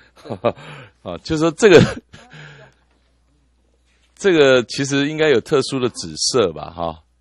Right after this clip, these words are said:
那这个，这个如果没有定义清楚，没有在前面定义清楚，后面这样写，啊，那当然也包括刚刚我提的，就是所谓的全国海域管理计划，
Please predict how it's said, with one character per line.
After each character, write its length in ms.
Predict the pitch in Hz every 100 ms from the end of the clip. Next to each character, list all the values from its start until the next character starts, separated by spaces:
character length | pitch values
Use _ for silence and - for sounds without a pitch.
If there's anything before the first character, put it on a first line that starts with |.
| _ _ _
那 220 | 123 123
这 160 | 110 123
个， 180 | 107 92 _ _
这 100 | -
个 60 | 131
如 120 | 127
果 80 | 113
没 140 | 107
有 80 | 113
定 180 | 92 117
义 80 | 110
清 220 | 117 110
楚， 380 | - 82 76 76 _ _ _ _ _ _ _ _ _ _ _ _ _
没 140 | 117
有 100 | 117
在 140 | 123
前 160 | 117 107
面 120 | 117
定 160 | 110 110
义 60 |
清 180 | 104 107
楚， 120 | 95
后 120 | 87 117
面 160 | 107
这 140 | 95 104
样 160 | 98
写， 420 | - - - 78 - _ _ _ _ _ _ _ _
啊， 140 | 92
那 160 | 90 110
当 180 | 127 120
然 100 | 104
也 180 | 95 98
包 240 | 85 113 113
括 280 | 110 107 107
刚 200 | 104 104
刚 160 | 104 95
我 80 |
提 240 | 76 78 80
的， 220 | 82 80 -
就 120 | - 92
是 260 | 90 85 - - _ _ _
所 160 | -
谓 80 | 101
的 100 | 95 87
全 340 | 110 95 110
国 240 | 90 87
海 160 | 87 80
域 180 | 87 92
管 240 | - 80
理 80 | 80
计 260 | - - 80
划， 260 | - 78